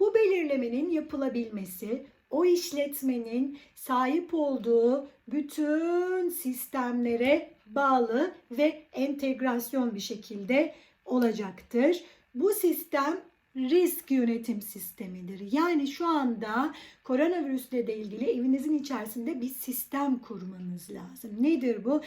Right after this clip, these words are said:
İşte kapınızın hemen ağzında bir çamaşır suyu, kapınızın hemen ağzında bir, e, kapıdan gelecek olası bir insan geçtiği zaman,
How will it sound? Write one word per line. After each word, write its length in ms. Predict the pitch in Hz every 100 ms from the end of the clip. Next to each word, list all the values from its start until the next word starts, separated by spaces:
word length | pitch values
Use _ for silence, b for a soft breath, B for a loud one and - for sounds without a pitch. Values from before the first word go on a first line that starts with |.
| B
İşte 200 | - 254
kapınızın 600 | 277 262 269 247 240 269
hemen 260 | 269 254 240
ağzında 560 | 240 233 233 233 247
bir 180 | 233 233
çamaşır 440 | 254 208 226 226
suyu, 560 | 202 - 196 185 214 262 B B
kapınızın 580 | - 269 285 285 277 269
hemen 260 | 277 269 262
ağzında 760 | 254 247 240 247 240 240 233
bir, 240 | 247 240 - B B
e, 420 | 233 233 233 233
kapıdan 1160 | 262 254 262 240 233 262 - 214 233 226 226 226
gelecek 420 | 233 226 233 233
olası 600 | 262 220 214 - 233 214 B B -
bir 200 | 233 220
insan 420 | 226 240 233 220
geçtiği 460 | 214 - - 214
zaman, 460 | 196 214 208 214